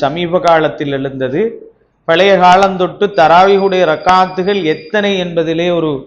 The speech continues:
ஒரு நீண்ட குழப்பம் இருக்கிறதை நாம் பார்க்கலாம். ஆனால் நாம் உலகம் அறிந்த காலத்திலே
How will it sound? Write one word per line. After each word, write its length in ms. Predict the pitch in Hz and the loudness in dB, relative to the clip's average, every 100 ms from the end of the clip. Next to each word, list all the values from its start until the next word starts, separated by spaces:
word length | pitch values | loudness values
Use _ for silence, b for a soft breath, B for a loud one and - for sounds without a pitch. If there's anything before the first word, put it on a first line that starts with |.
| b b _ - | b b _ -4
ஒரு 160 | 160 | -4
நீண்ட 520 | 151 165 180 202 208 202 | -4 -6 -6 -4 -4 -2
குழப்பம் 420 | 175 170 180 170 156 | 0 0 -2 -2 -4
இருக்கிறதை 500 | 151 156 143 143 180 196 | -4 -2 0 0 -4 -6
நாம் 220 | 160 156 | -6 -4
பார்க்கலாம். 580 | 147 127 120 117 110 90 - _ _ _ _ | -2 -2 -2 -4 -4 -4 -10 _ _ _ _
ஆனால் 380 | - 190 214 180 175 233 - b b b b 123 | -2 2 2 0 -4 -6 -14 b b b b 0
நாம் 160 | 160 175 | 0 0
உலகம் 380 | 170 190 214 196 | 2 2 2 2
அறிந்த 280 | 175 185 196 | 0 0 -2
காலத்திலே 600 | 180 170 175 175 180 170 | 2 4 4 0 -2 -2